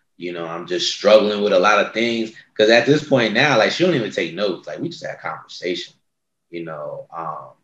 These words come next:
and I just get her advice on, you know, certain things. We took, like, yesterday we talked about kids, you know? Uh, that I definitely wanna be a family man, you know?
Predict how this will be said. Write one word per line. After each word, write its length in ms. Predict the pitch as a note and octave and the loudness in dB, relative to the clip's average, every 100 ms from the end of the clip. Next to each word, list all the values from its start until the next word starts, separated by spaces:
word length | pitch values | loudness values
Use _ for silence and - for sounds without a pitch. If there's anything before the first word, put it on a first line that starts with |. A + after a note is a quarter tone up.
| _ - | _ -8
and 100 | F2+ | 2
I 100 | G#2+ | 2
just 200 | G#2 F#2+ | 2 -2
get 180 | G2 F#2+ | 0 4
her 100 | G2+ | 4
advice 560 | F#2 F2+ F2 F2 E2+ | 4 2 2 2 -2
on, 340 | F2+ E2+ E2+ - _ | -8 -10 -12 -14 _
you 100 | G2 | -12
know, 120 | F2+ | -10
certain 360 | E2+ G2 F2 E2+ | -8 -6 -6 -6
things. 240 | F2 F2 | -8 -8
We 60 | - | -14
took, 200 | - - | -20 -16
like, 300 | E2 D#2+ D2+ | -8 -8 -4
yesterday 340 | F#2 - E2 E2 | -4 -4 -8 -10
we 60 | |
talked 220 | E2+ E2 | -8 -10
about 240 | D2+ D#2 - | -10 -14 -8
kids, 560 | F2 E2 - - - _ _ _ _ _ | -6 -6 -8 -16 -20 _ _ _ _ _
you 120 | D2 | -20
know? 340 | C#2+ C#2+ C#2 B1 | -20 -16 -16 -14
Uh, 200 | C2 C2+ - _ | -16 -16 -20 _
that 140 | D#2 | -4
I 40 | E2+ | 0
definitely 320 | F2+ F2+ F2 | 2 0 -2
wanna 180 | E2+ E2 | -10 -10
be 100 | E2 | -10
a 40 | |
family 400 | - G2 G2 F2+ | -4 -2 0 -4
man, 440 | E2+ E2 D#2+ D#2 D2+ _ D#2+ | -6 -8 -10 -14 -20 _ _
you 100 | E2 | -20
know? 360 | D2+ D2+ D2+ | -18 -18 -20